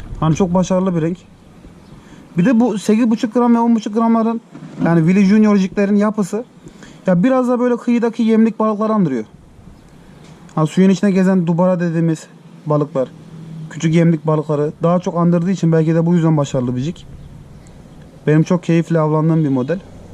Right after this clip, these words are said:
Şöyle yine bir on buçuk gram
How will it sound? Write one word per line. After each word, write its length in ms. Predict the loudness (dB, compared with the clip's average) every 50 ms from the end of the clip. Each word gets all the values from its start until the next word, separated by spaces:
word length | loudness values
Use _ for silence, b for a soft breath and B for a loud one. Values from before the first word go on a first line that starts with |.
| -10 -10 -10 -10 -16 -20 -20 -20 -20 -20 -20 -20 -20 -20 -20 -20 -20 -20 -20 -20 -20 -20 -20 -20 -20 -20 -20 -20 -20 -20 -20 -20 -20 -20 -20 -20 -10 -6
Şöyle 160 | -2 0 2
yine 120 | 2 2
bir 60 | 4 2
on 180 | 2 2 0
buçuk 220 | -2 -4 -8 -6 -4
gram 240 | -2 -2 -2 -2